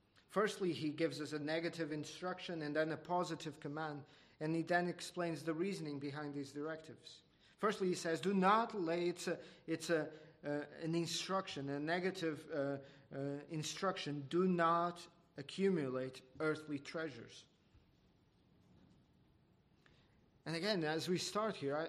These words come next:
I, I, I need to emphasize, Jesus is not saying that all wealth is bad here. After all,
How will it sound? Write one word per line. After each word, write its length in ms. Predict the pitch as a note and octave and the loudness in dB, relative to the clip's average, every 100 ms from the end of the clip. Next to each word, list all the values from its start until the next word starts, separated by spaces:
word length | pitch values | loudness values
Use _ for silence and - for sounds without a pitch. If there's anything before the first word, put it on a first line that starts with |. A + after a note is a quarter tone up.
| - | -2
I, 40 | |
I, 260 | F3 - E3+ | -2 0 0
I 20 | |
need 200 | E3+ F3+ | 0 -2
to 120 | F3+ | -4
emphasize, 500 | G#3+ A3 E3 D3 C3+ | -6 -6 -8 -6 -8
Jesus 420 | C#3 G#3+ G#3+ A3 | -4 -6 -6 -6
is 180 | F#3 D3+ | -6 -4
not 260 | D#3+ G3 A3 | 0 0 -2
saying 640 | - A3+ A3+ F#3 D#3+ G3 - - - _ _ _ _ _ _ _ | -6 -2 0 0 0 -4 -6 -18 -20 _ _ _ _ _ _ _
that 120 | E3+ | 2
all 220 | G3 A3+ | 4 4
wealth 420 | G3 F3+ F#3+ E3+ E3+ | 2 2 2 -2 -6
is 160 | D#3+ | -6
bad 340 | E3 F3+ E3+ C3+ | -2 0 0 -2
here. 360 | B2+ G#2+ G#2+ - _ _ _ _ _ _ _ _ _ _ _ _ _ _ _ _ _ _ _ _ _ - | -8 -10 -12 -18 _ _ _ _ _ _ _ _ _ _ _ _ _ _ _ _ _ _ _ _ _ -4
After 300 | F#3 F#3+ G3+ | -2 0 2
all, 380 | A3 C#3 C#3 | 2 0 -6